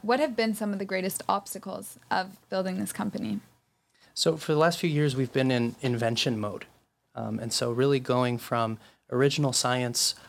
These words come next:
Speaker 2: all the way into a fully integrated carbon transformation device.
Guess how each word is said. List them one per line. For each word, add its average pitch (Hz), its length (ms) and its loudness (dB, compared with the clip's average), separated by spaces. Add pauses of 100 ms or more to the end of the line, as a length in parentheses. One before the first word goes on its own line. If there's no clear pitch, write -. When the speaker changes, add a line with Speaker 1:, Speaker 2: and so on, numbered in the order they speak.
(160)
Speaker 2:
all 131 160 4
the 131 80 2
way 120 320 2
into 117 280 -2
a 110 60 -4
fully 131 480 0
integrated 117 680 0 (220)
carbon 117 300 -4
transformation 113 760 -2
device. 139 500 0